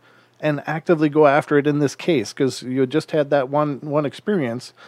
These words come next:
where it was shadowing you, mirroring you, and, and, and stalking you,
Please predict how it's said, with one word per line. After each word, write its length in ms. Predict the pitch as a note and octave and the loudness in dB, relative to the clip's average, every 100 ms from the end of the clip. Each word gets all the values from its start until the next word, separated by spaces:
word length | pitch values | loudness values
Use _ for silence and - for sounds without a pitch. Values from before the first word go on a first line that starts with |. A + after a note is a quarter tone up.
| - _ - | -20 _ 0
where 100 | D3 | 2
it 80 | |
was 240 | C#3 C3+ B2+ | 2 -2 -4
shadowing 480 | - D#3 D3+ C#3+ B2 | -2 0 2 0 -2
you, 120 | A#2 | -4
mirroring 400 | B2+ D#3+ D#3+ D3 | -2 0 0 0
you, 160 | C3 B2 | 0 0
and, 160 | A#2+ | -2
and, 360 | B2+ C3 A#2+ A2+ | -4 -2 -4 -6
and 180 | - A#2+ | -8 -8
stalking 520 | A2 - F3+ - B2 G#2+ | -4 2 2 2 -2 -4
you, 240 | G#2 B2 | -6 -6